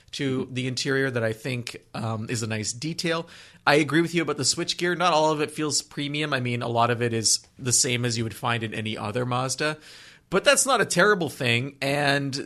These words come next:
Speaker 1: the layout itself is quite intuitive and decent to interact with. I, I do think that it, it, compared to the M D X, huge step above in terms of presentation, which again is astounding to me considering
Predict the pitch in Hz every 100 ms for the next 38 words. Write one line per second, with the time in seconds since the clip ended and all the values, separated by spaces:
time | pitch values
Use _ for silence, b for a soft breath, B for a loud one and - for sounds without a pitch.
0 | 131 123 147 143 127 143 185 202 196 -
1 | 147 156 - 147 127 - 143 147 120 135
2 | 131 131 127 127 - 120 117 113 113 113
3 | 104 101 127 120 127 - 135 113 113 120
4 | 127 - - - - B B - 117 110
5 | 139 135 139 165 - 160 165 143 135 127
6 | - 147 - - _ - 123 - 110 123
7 | 127 147 139 143 147 143 - - - _
8 | _ - - 143 156 151 - 147 135 135
9 | 120 117 117 - 123 123 - 135 139 185
10 | 180 139 170 180 214 175 170 - 185 226
11 | 302 175 123 117 123 143 - 170 170